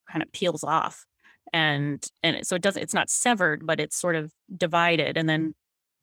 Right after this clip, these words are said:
blood can go into that pocket and form a clot. And that clot can sometimes be released. And so,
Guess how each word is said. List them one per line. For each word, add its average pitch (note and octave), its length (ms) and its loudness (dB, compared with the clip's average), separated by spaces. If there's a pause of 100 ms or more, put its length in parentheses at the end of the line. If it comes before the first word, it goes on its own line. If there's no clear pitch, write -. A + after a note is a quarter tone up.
(120)
blood F3+ 360 2
can E3 140 -2
go D#3+ 200 0
into F3+ 240 0
that D3+ 200 2
pocket - 480 -2
and E3+ 160 -4
form C#3 200 -2
a - 40 -4
clot. - 400 0 (600)
And D#3+ 120 4
that D3+ 120 2
clot - 260 4
can E3 120 -4
sometimes D#3+ 420 0
be D3 140 -4
released. D3+ 460 -2
And G#3 100 0
so, G#3 200 2